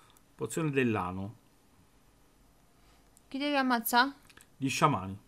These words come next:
Speaker 2: Ok.
Speaker 1: Shaman Hunter.
Speaker 2: No, perché i Cocorito mi sono simpatici.
Speaker 1: Ah, questo st-, Allard sta passando già dei Shaman Hunter. Quindi è meglio che
Speaker 2: Comunque
Speaker 1: mi tro-
Speaker 2: laghi, eh?
Speaker 1: Sì, e non è per colpa mia.
Speaker 2: Eh, lo so.
Speaker 1: Ok,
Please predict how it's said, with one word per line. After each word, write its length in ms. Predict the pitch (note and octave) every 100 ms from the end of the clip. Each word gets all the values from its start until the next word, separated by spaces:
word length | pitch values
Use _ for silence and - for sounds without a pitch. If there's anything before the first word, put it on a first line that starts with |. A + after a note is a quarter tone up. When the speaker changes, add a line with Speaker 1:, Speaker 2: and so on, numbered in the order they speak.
| _ _ _ _ _ -
Speaker 2:
Ok. 140 | F#3+
Speaker 1:
Shaman 300 | F3+ D3 A2+
Hunter. 280 | F#2 F#2+ G#2+ - - - -
Speaker 2:
No, 100 | C4+
perché 240 | A#3 B3+
i 20 |
Cocorito 460 | B3+ C4+ C#4 E4+ C4+
mi 100 | G#3
sono 240 | G#3+ G#3+ G#3
simpatici. 640 | A3+ A3 G3+ G3+ G3 - - _ _ _ _ _ _ -
Speaker 1:
Ah, 120 | B2
questo 280 | C3 D#3 B2+
st-, 100 | -
Allard 460 | B2+ D#3 D3 B2 A#2+
sta 160 | - A2
passando 300 | G#2+ A#2+ A2+
già 120 | C3
dei 100 | B2
Shaman 320 | A2+ B2 G2+
Hunter. 240 | G2 G#2 - - - - _ _ -
Quindi 180 | C3+ A3+
è 40 |
meglio 120 | A#3+
che 40 | D#4
Speaker 2:
Comunque 120 | B3+ A#3
Speaker 1:
mi 40 |
tro- 100 | G3
Speaker 2:
laghi, 280 | F#3 F3+ F#3+
eh? 160 | A#3 C#4 _ _ _ -
Speaker 1:
Sì, 320 | - - A2 -
e 100 | A2+
non 160 | A2 B2
è 60 |
per 160 | B2+ A#2+
colpa 260 | B2 A2+ A2
mia. 260 | G2+ F#2+ - _ _ _ _ -
Speaker 2:
Eh, 100 | -
lo 120 | A#3 G#3
so. 260 | C#4 D#4+ - _ _ _ _ _ _ _ -
Speaker 1:
Ok, 160 | -